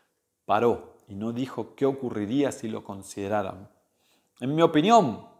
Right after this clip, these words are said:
dijo un hombre delgado y pálido con un pulcro bigote, "la línea Río Norte parece haberse convertido en una carga financiera que la empresa podría no ser capaz de soportar, es decir,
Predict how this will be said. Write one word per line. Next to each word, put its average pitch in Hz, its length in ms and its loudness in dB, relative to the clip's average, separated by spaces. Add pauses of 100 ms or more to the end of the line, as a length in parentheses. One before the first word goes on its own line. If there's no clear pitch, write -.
(420)
dijo 120 220 -6
un 123 80 -2
hombre 135 360 2
delgado 113 400 2
y 120 60 -2
pálido 135 480 2
con 117 100 -6
un 117 160 -8
pulcro 147 560 -2
bigote, 98 440 -6 (340)
"la 107 180 2
línea 180 300 4
Río 175 220 6
Norte 190 360 4
parece 170 300 2
haberse 175 320 2
convertido 165 640 2
en 175 60 -2
una 170 200 -2
carga 170 320 4
financiera 160 640 0
que 156 80 2
la 147 80 2
empresa 160 540 -2
podría 160 260 2
no 160 140 -2
ser 175 240 0
capaz 156 320 4
de 151 100 -2
soportar, 135 840 0
es 98 160 -10
decir, 165 500 2